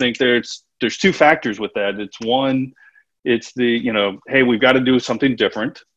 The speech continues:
You know, we, things are gonna be a little bit different. But two, we've gotta also communicate and show that we're doing something different so that we can get people's emotional buy-in and they can feel that, you know, hey, I'm being asked to come back to work.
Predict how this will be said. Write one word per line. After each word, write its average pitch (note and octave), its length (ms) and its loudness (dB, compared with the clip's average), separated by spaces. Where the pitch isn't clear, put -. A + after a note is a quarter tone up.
You A#2+ 140 -2
know, A2+ 160 0
we, A2 300 -6
things A2+ 220 0
are A#2+ 60 2
gonna B2 140 2
be C3 100 6
a B2 40 6
little A#2+ 160 0
bit A#2+ 160 0
different. A2 280 -2
But G#2+ 140 -2
two, F3+ 300 4
we've B2 200 -2
gotta B2+ 200 6
also B2 460 2
communicate C3 480 2
and G#2 80 -4
show B2+ 380 0
that A#2+ 100 2
we're G#2+ 140 -2
doing G#2 200 -2
something G#2 220 -6
different G#2+ 260 -2
so A2+ 120 2
that G#2+ 80 2
we G#2 120 0
can A2 120 0
get A2 160 2
people's G#2+ 380 -2
emotional A2 520 2
buy-in G#2 460 4
and G2 80 -8
they G2 80 -2
can G2+ 160 -8
feel A#2 340 0
that, G#2+ 180 -4
you G#2+ 60 -2
know, G#2 80 0
hey, G#2+ 180 4
I'm A#2 160 4
being A#2 180 2
asked G#2+ 200 -2
to G#2+ 80 -10
come A2 140 -4
back G#2 180 0
to G2+ 80 -6
work. A#2 420 0